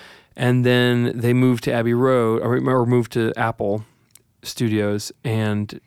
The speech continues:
where a lot of it, they, they got, like, Get Back there and a couple other ones. Then they did the rooftop concert where they had, they took the audio from a few of those performances, like One After Nine oh nine, uh, I've Got a Feeling, and then Dig a Pony.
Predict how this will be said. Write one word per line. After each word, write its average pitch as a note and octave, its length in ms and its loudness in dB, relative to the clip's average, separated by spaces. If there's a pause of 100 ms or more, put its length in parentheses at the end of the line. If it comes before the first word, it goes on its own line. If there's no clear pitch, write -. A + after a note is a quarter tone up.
(120)
where B2+ 260 2
a B2 80 2
lot A#2 300 0
of A2 140 -2
it, A2 340 -4
they, B2 300 -2 (180)
they A#2 140 -2
got, A2+ 180 -2
like, - 180 -6
Get B2 220 -4
Back C#3+ 300 -2
there C3+ 420 2
and A#2+ 180 -4
a A2+ 60 -4
couple C3+ 280 -4
other A#2+ 180 0
ones. G#2+ 420 -4
Then B2 120 -2
they B2+ 100 2
did A#2+ 100 -2
the A2+ 80 -2
rooftop E3 420 0
concert B2+ 560 -2 (380)
where B2 160 0
they A2+ 160 2
had, G#2+ 460 -4 (500)
they A#2+ 120 -2
took B2+ 200 -2
the B2+ 100 0
audio B2+ 360 2
from A2 560 -4
a C3 80 -10
few E3 260 2
of B2+ 80 0
those C3 300 2
performances, G#2+ 600 -2
like G#2+ 120 -2
One B2 160 2
After A#2+ 260 -2
Nine G#2+ 220 -2
oh G#2+ 100 -2
nine, G#2 560 -2 (600)
uh, A2 340 2
I've A2+ 160 0
Got A2+ 180 0
a G#2 40 0
Feeling, G#2+ 720 -2 (160)
and G#2+ 240 -2
then A2 220 0
Dig A#2+ 160 2
a A2 60 0
Pony. G#2+ 380 0